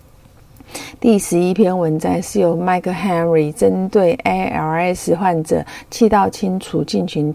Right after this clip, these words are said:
绪论-，叙述性评论，强调成功使用机械通气排气的关键以及分泌物清除对于患者生活品质的重要性。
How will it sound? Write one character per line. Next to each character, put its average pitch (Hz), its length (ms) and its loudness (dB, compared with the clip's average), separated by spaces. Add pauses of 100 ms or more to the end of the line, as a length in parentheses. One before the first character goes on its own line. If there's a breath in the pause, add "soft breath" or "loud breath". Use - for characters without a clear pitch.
绪 185 540 0
论-， 208 200 2 (300)
叙 - 300 2
述 208 260 2
性 190 240 0
评 180 240 -2
论， 185 160 2 (400 loud breath)
强 180 280 0
调 214 360 4
成 170 380 -2
功 208 260 2
使 - 200 -4
用 175 300 2
机 185 200 -4
械 190 240 2 (240)
通 208 340 -2
气 - 500 -2 (280 loud breath)
排 170 200 2
气 - 240 0
的 180 120 0
关 190 260 0
键 190 240 0
以 160 60 -2
及 156 240 -2
分 202 260 -2
泌 202 320 2
物 196 180 0
清 190 280 -2
除 160 240 -4
对 180 280 4
于 160 300 0 (340 loud breath)
患 262 320 4
者 185 220 4
生 220 320 2
活 185 140 2
品 - 280 -2
质 151 200 -2
的 151 100 2
重 185 240 -2
要 180 240 -2
性。 160 340 -2